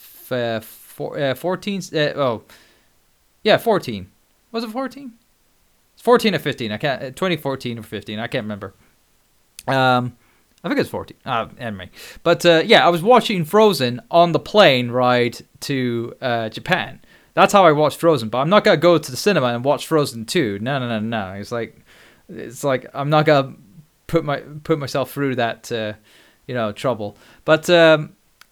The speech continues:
with, uh, Book of Life, I thought I'd give it a shot. It's interesting. It's, uh, it does have quite a bit of, uh,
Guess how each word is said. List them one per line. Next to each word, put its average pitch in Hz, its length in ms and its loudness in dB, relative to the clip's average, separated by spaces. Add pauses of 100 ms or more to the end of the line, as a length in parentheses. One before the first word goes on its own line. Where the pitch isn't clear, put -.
(120)
with, 185 260 2
uh, 170 520 6
Book 254 140 2
of - 80 -10
Life, 151 420 4
I 185 160 -4
thought 262 200 6
I'd 190 80 2
give 202 120 0
it 175 60 2
a 156 40 2
shot. 139 420 0 (240)
It's 359 460 -6
interesting. 226 680 -2
It's, 208 260 -8
uh, 247 240 2 (460)
it 220 160 -4
does 302 240 4
have 269 580 0 (340)
quite 269 600 0
a 208 80 0
bit 220 260 0
of, 147 360 -6
uh, 170 800 0